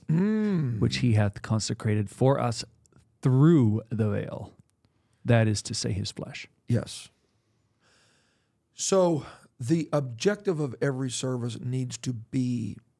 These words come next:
Speaker 1: that through the blood of Jesus, by a new and living way, we have access
Speaker 2: Mm.
Speaker 1: into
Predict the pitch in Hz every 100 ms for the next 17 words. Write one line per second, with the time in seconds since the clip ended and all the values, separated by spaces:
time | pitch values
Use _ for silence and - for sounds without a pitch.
0 | _ _ _ - 131 107 127 - - -
1 | - 151 156 160 165 151 - _ - 131
2 | 117 135 135 127 120 113 127 117 - 123
3 | 123 110 131 - 110 110 113 131 131 -
4 | 123 101 - - - - - 120 113 -
5 | - 98 - - 117 110 101 98 92 87
6 | _ - 147 147 147 - 139 131 120